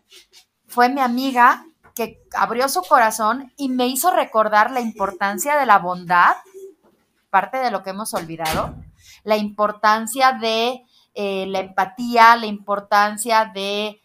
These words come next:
la generosidad y del respeto y del amor y de la, o sea,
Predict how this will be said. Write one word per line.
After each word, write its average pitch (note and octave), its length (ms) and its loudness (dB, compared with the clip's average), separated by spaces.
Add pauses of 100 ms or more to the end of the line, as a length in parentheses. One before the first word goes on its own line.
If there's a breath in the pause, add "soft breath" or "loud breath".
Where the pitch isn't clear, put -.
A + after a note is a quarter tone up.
(120)
la F#3+ 140 -4
generosidad F#3+ 1080 0
y G#3+ 120 -10
del E3+ 240 -6
respeto F#3 1120 -4
y G#3 160 -10
del F#3+ 180 -2
amor G#3+ 680 2
y G3 140 -10
de F#3 120 -8
la, F3 220 -2
o G#3 40 -10
sea, G#3 260 2